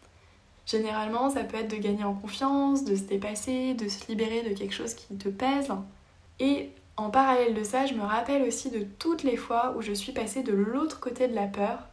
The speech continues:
et de ce que j'ai ressenti. Généralement,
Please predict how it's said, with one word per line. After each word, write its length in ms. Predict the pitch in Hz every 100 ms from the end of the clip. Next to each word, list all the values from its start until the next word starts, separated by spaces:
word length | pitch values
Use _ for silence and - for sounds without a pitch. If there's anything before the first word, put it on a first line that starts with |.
| -
et 100 | 214
de 100 | 202
ce 80 | 196
que 140 | 202
j'ai 160 | 196 226
ressenti. 520 | 226 196 196 196 - - - - - - -
Généralement, 920 | 220 226 240 226 202 196 208 233 262